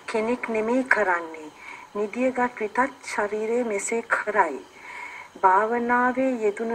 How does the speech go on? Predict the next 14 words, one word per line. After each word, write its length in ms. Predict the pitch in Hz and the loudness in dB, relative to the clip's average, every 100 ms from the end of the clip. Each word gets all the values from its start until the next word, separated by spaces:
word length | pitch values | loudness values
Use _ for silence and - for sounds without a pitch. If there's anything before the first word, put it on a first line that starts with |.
| 226 | -4
විට 220 | 220 - 185 196 - - - 196 | -6 -2 -2 -2 -8 -20 -8 0
යම් 180 | 202 226 | 0 0
දැනීමක් 560 | 208 196 214 226 233 254 - | 0 0 0 -2 -2 -4 0
ඇත. 220 | 196 196 196 | 0 0 -2
අ, 1080 | 156 - - - - - - - - - 190 185 - | -4 -6 -18 -20 -20 -20 -20 -20 -20 -12 -10 -10 -10
ශ-, 280 | - - - - | -12 -14 -18 -12
අ, 80 | - 175 165 170 - | -8 -8 -10 -12 0
ශරීරය, 640 | 196 185 202 214 214 233 262 294 - - - - - - | 2 4 2 0 -2 0 0 -2 -6 -20 -20 -20 -20 -14
අ, 60 | 180 170 175 | -10 -10 -8
පපුව, 480 | - 190 - 202 247 | 0 0 0 -2 0
ඒ 140 | 247 190 | -2 -4
කියන්නේ 280 | 190 175 | -6 -8
පපුව, 380 | 175 - - 220 | -6 -8 -6 0
අ, 680 | 294 294 - - - - | 0 0 -8 -20 -20 -14